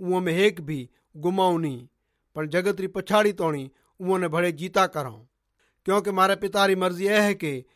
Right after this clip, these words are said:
जेको भी ॾीकरे ने ॾेखे, हाणे उहे ते विश्वास राखे,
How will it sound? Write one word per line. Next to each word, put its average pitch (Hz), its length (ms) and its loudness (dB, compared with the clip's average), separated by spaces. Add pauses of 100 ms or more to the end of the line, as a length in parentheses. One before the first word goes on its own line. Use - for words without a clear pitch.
(200)
जेको 175 340 6
भी 202 140 0
ॾीकरे 202 380 -2
ने 190 120 0
ॾेखे, 175 480 -2 (280)
हाणे 175 220 0
उहे 190 100 2
ते 185 100 -6
विश्वास 190 500 0
राखे, 160 440 -2